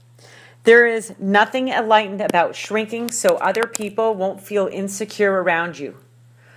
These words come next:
We are all meant to shine as children do.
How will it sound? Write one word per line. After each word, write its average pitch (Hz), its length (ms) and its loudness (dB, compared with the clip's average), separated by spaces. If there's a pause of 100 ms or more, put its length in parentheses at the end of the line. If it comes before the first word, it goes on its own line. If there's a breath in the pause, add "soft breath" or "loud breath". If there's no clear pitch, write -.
(200 soft breath)
We 240 180 4
are - 180 0
all 240 220 4
meant 226 240 -6
to 196 100 -6
shine 175 540 0
as - 160 -14
children 165 480 -4
do. 143 360 -6